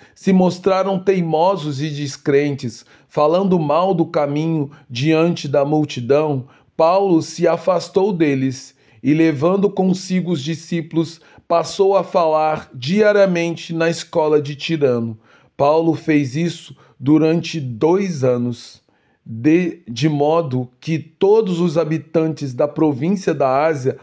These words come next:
ouviram a palavra do Senhor, tanto judeus como gregos."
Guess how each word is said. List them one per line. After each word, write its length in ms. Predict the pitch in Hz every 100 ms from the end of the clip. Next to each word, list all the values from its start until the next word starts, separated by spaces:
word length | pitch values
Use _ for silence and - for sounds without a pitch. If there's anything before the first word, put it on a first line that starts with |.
| - _
ouviram 640 | - 175 151 143 185 175 165
a 80 | 156
palavra 580 | 165 147 143 170 175
do 140 | 175 170
Senhor, 580 | 170 180 151 127 120 - - _ _
tanto 340 | - 143 180 175
judeus 640 | 139 170 139 139 135 -
como 320 | - 139 139
gregos." 640 | 120 104 98 92 - -